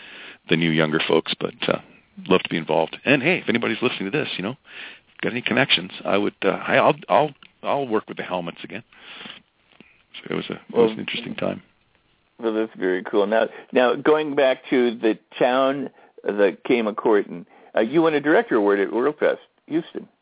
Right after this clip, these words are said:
Speaker 2: correct?
Speaker 1: Yes, thank you. I did in Houston in April. I won for, uh, best comedy, I think it was. Uh,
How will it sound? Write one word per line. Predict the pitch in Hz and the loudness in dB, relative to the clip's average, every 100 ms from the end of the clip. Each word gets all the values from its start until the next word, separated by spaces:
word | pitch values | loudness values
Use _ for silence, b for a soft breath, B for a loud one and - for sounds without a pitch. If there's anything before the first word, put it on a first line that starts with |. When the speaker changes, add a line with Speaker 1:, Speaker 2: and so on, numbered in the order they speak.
| _ _ _ | _ _ _
Speaker 2:
correct? | - 101 | 0 6
Speaker 1:
Yes, | 107 - | 6 6
thank | 107 104 | -2 0
you. | 127 110 | 4 4
I | 101 | 4
did | 113 117 - | 2 0 -6
in | 87 | -10
Houston | - 101 - 98 98 | -6 -8 -6 -6 -6
in | 90 | -6
April. | 85 98 - - 71 | -6 -6 -6 -8 -6
I | 73 | -10
won | 76 80 73 - | -12 -16 -16 -12
for, | 73 71 76 | -12 -12 -14
uh, | 73 | -10
best | 76 - - - B B B B - | -8 -8 -12 -18 B B B B -8
comedy, | - 98 90 67 57 | 0 2 2 -2 -4
I | - | -8
think | - | -12
it | - - | -10 -8
was. | 78 - - - | -8 -8 -8 -4
Uh, | - - | -4 -6